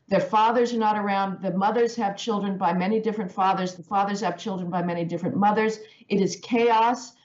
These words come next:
The social skills are not getting passed on, bourgeois values. What sort of upbringing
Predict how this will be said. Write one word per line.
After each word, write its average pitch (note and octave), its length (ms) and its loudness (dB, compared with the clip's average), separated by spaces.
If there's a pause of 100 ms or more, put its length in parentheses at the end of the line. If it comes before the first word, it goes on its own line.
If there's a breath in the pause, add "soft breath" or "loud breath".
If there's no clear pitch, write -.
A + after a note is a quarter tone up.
(240 soft breath)
The F#3+ 400 0
social C4 560 0
skills A#3+ 460 0
are A#3 80 2
not G#3 220 0
getting G3 240 -2
passed G3 420 -2
on, F#3+ 240 0
bourgeois G#3+ 540 0
values. F#3+ 560 -4 (260 soft breath)
What C4 400 0
sort D#4+ 260 -2
of C#4 160 -2
upbringing A3 840 -2